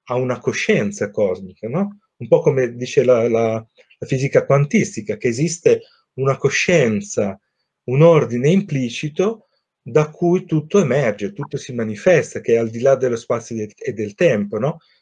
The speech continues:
Quindi se noi siamo parte, eh, di questo, di questo, ehm,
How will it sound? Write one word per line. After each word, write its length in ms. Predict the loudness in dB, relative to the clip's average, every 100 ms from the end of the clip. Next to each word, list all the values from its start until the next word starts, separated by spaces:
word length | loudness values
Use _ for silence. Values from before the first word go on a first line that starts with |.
| -4
Quindi 180 | -2
se 160 | 0 0
noi 160 | 2 2
siamo 280 | 4 2
parte, 680 | 4 4 4 0 -4 -6 -6 _ _ _ _ _
eh, 220 | -10 -10 -8
di 140 | -2
questo, 600 | 4 4 4 4 6 6
di 160 | 2 -2
questo, 800 | 2 2 2 0 2 2 0 -8 _ _ _ _ _
ehm, 840 | -8 -6 -6 -6 -10 -10 -12 -16